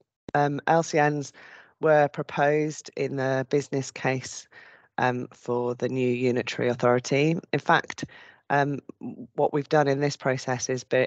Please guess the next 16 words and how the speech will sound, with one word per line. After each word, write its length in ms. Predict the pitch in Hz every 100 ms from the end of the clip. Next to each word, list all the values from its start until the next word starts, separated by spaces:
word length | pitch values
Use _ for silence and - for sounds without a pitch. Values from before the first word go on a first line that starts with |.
| - -
bring 180 | 139
the 120 | 135 131
ambitions 560 | 127 135 - 123 123
of 120 | 120
the 80 | -
two 240 | - 147 135
business 400 | 131 120 123 -
cases 460 | - 120 - 120
together. 520 | - 131 113 110 131 165 _ _ _ _ _ _ _ _ _ -
And 100 | 143
we've 280 | 160 143 -
been 180 | 151 151
able 200 | 143 143
to 140 | 135
define 500 | 139 - 143 143
the 80 | 131